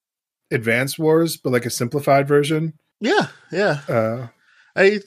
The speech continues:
Speaker 2: I really think that, and I've always thought this, especially since my, my love for roguelikes has been apparent, and I think that, um, everyone who's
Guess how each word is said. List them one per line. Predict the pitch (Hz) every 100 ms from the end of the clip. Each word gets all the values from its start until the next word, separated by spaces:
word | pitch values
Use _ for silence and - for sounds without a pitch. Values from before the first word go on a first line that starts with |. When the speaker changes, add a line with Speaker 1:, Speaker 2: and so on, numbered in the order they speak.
| 165
Speaker 2:
I | 175 170 143 _ - - _ -
really | 139 151 165 151
think | 143 143 135
that, | 139 131 120 _ _ -
and | 175
I've | 190
always | 160 135 156 139 131 - - _
thought | 143 135 -
this, | 135 127
especially | 147 165 147 156
since | 151 135
my, | 143 131 127 -
my | 143 131
love | 127 127 120
for | 139 123
roguelikes | 123 120 123 120 -
has | 131 113
been | 123 123 117
apparent, | 120 123 117 117 127
and | 120
I | 117
think | 123 113
that, | 120 113 110
um, | 120 113 113
everyone | 120 120 113 120
who's | - 127 -